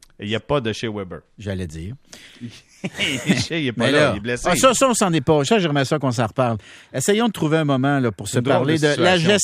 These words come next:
Speaker 2: gestion du cas Weber par le Canadien. Je comprends, là, qu'on n'est plus dans l'actualité avec ça, mais je suis en vacances.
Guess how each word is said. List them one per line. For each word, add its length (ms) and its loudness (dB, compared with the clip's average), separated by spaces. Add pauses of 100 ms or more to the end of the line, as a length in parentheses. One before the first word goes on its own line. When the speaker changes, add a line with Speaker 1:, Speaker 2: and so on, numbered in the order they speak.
Speaker 2:
gestion 420 2 (260)
du 240 -2
cas 380 4
Weber 460 4
par 160 4
le 100 2
Canadien. 520 2
Je 100 -6
comprends, 400 0
là, 80 0
qu'on 160 -2
n'est 100 0
plus 120 -8
dans 100 0
l'actualité 500 -2
avec 180 0
ça, 120 0
mais 120 0
je 60 -4
suis 80 0
en 100 2
vacances. 500 -2